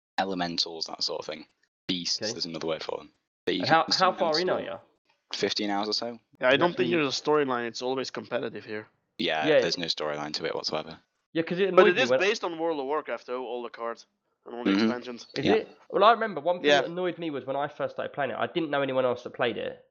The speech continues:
Speaker 2: But even if I did, you couldn't actually select someone to play them, could you? Or if it
Speaker 1: You
Speaker 2: was,
Speaker 1: can
Speaker 2: it wasn't
Speaker 1: now.
Speaker 2: competitive.
Speaker 3: You can, uh, select your friends, I think, from the Battle dot net launcher now.
Speaker 1: Yeah, you can. You can play friendly matches, but you don't get any rewards for it.
Speaker 2: Yeah,
Speaker 3: Nope.
Speaker 2: 'cause when I first played it, there was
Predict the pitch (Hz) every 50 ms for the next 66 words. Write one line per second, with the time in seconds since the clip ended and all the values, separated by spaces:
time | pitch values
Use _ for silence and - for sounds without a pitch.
0 | _ _ - 131 - 151 151 151 156 - - 131 117 - 151 127 110 - - -
1 | 117 117 113 - - 151 135 - 135 117 - - - - - - 120 127 - -
2 | - - 123 117 110 110 - - - 139 135 135 123 110 110 - 135 - - 107
3 | 101 - - _ _ _ _ _ - - 143 131 127 120 123 - 127 - 156 156
4 | 131 117 104 98 95 147 - 143 143 - - 127 117 - 139 139 - - - 107
5 | 98 95 - - _ _ _ _ _ - 147 156 147 - 330 196 202 202 196 190
6 | 185 185 180 180 170 165 - - - 156 165 143 - 156 139 123 - - 147 151
7 | 151 147 143 - 135 131 127 - 139 135 139 131 - - 127 127 127 127 123 117
8 | 127 123 123 123 120 110 - 123 123 127 123 120 120 113 - 117 117 113 113 117
9 | 117 117 113 - 120 113 113 117 113 117 117 _ _ _ _ _ - - - -
10 | - 95 87 85 82 - - 101 92 87 87 - - 95 92 - - 110 104 98
11 | 95 95 - - - 104 92 90 85 76 73 - - - 73 80 - 80 78 -
12 | - 87 87 80 - - - - - 85 82 80 80 80 76 - - 82 82 80
13 | 76 73 73 - - - 71 67 - - _ _ _ _ _ _ _ _ - 123
14 | 131 127 120 120 - 147 135 151 180 185 175 180 180 175 - 180 156 139 - -
15 | - 165 156 156 156 120 - 120 127 123 123 117 - -